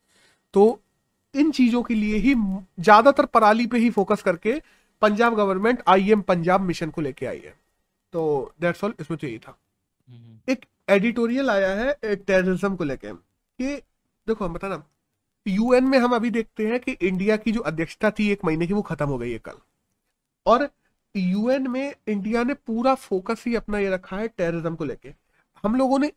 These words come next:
Speaker 1: एक रिजोल्यूशन पार-, पारित करवाया है अपनी अध्यक्षता में जिसका नाम है यूएनएससी रिजोल्यूशन टू जे नाइन थ्री।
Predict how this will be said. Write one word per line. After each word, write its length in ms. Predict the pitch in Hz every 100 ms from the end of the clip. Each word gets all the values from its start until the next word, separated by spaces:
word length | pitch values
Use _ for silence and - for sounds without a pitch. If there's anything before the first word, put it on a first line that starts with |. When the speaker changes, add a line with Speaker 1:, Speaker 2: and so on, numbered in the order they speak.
| 247
Speaker 1:
एक 200 | 269 240
रिजोल्यूशन 600 | 220 214 208 214 - 233
पार-, 300 | 185 170 190 _
पारित 240 | 180 190 202
करवाया 400 | 175 151 151 190
है 60 |
अपनी 340 | 202 - 196 196
अध्यक्षता 480 | 160 147 156 - 202
में 80 | 202
जिसका 240 | - 208
नाम 220 | 190 180
है 120 | 220 294 - - -
यूएनएससी 720 | 190 208 254 254 240 - 240
रिजोल्यूशन 840 | 208 190 190 196 208 202 240 277 311 _ _ _ _ _
टू 220 | 262 269 262
जे 280 | 185 233
नाइन 340 | 226 175 175 180
थ्री। 340 | 185 175 -